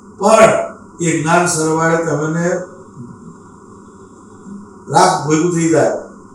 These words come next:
પણ સ્વામિનારાયણ ભગવાન એ અનંત બ્રહ્માંડના અધિપતિ છે, સર્વ અવતારના કારણ છે, પુરુષોત્તમ નારાયણ છે, અંત સમયે લેવા આવે છે.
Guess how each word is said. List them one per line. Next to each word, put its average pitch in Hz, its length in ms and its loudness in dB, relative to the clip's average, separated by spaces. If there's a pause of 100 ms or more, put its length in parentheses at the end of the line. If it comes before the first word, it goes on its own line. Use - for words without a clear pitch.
પણ 208 460 4
સ્વામિનારાયણ 190 680 0
ભગવાન 180 420 2 (560)
એ 156 100 -2
અનંત 175 360 -2 (500)
બ્રહ્માંડના 170 600 0
અધિપતિ 160 600 0
છે, 135 340 -2
સર્વ 175 300 0
અવતારના 170 760 -2 (240)
કારણ 165 420 4
છે, 139 420 -2
પુરુષોત્તમ 165 800 -2
નારાયણ 165 420 2
છે, 143 300 -2 (320)
અંત 175 220 -2
સમયે 160 420 -2
લેવા 156 440 2
આવે 160 180 2
છે. - 380 -4